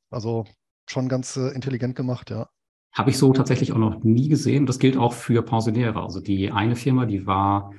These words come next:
Speaker 2: die hat targetiert wirklich Pensionäre von diesen, ähm, Firmen, die in staatlicher Hand sind und haben denen dann Kredite gegeben für Urlaub et cetera. Und das geht dann auch halt direkt von deren Pension runter.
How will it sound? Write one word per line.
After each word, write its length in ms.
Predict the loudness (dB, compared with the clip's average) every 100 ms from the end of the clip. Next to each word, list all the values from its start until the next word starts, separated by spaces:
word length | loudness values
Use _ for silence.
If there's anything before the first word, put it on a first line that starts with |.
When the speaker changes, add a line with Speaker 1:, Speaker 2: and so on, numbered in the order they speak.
| -20 _ _ -4
Speaker 2:
die 300 | -2 -2 -2
hat 260 | -4 -2 0
targetiert 500 | 0 0 0 0 0
wirklich 280 | -2 -4
Pensionäre 500 | -4 -4 0 0 0
von 340 | -2 2 2 2
diesen, 600 | 0 4 4 4 2 0
ähm, 540 | -6 -4 -4 -6 -10 -16 _ _
Firmen, 400 | 0 4 4 4
die 80 | 2
in 80 | -2
staatlicher 520 | -2 -4 -4 -6 -4
Hand 180 | -2 -2
sind 320 | -2 -2 -4
und 420 | -4 -2 -4 -8 -12 -4
haben 300 | -2 0 2
denen 280 | 4 4
dann 440 | 4 2 0 -2 -8 _ -6
Kredite 280 | -4 0 -2
gegeben 300 | 0 -2 0
für 240 | 0 0
Urlaub 340 | 0 0 2 0
et 100 | -2
cetera. 240 | -4 -2
Und 100 | -4
das 80 | -2
geht 160 | -2 -2
dann 140 | -2
auch 340 | -2 -2 -4 -6
halt 220 | -6 -6 _ -6
direkt 340 | -4 -6 -6
von 260 | -2 -2 -2
deren 300 | -4 -4 -4
Pension 380 | -2 -2 -4
runter. 300 | -4 -4 -6